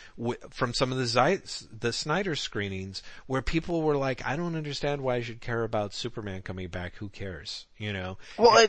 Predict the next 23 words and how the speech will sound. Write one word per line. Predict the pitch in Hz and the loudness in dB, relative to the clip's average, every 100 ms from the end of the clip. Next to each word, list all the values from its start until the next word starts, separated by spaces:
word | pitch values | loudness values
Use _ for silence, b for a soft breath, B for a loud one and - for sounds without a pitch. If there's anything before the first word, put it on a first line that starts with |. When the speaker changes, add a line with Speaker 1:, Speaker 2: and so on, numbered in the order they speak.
| 185 | 8
Speaker 2:
I, | 202 196 - - - - | 8 6 0 -8 -2 0
I, | 165 | 0
what's, | 143 151 180 - - - | 6 10 10 10 0 6
again, | 180 180 147 113 | 10 10 10 4
this | 131 | -2
speaks | - 131 - | 0 -2 -2
to | 127 120 110 | -2 0 -2
me | 98 113 117 120 | -6 -2 0 0
seeing | 107 - 120 131 120 | 0 2 4 6 8
all | 110 | 10
this | 104 104 - - | 10 6 4 2
and | 117 110 101 101 | 8 8 8 6
being | 107 104 | 6 10
aware | 113 123 | 12 12
of | 104 | 10
it | 107 - | 6 6
and | 110 | 6
also | 107 - | 4 2
being | 113 104 | 0 2
like, | 107 170 | 4 6
"I | 240 | 6
don't | 185 123 | 4 4
care." | 190 127 | 6 4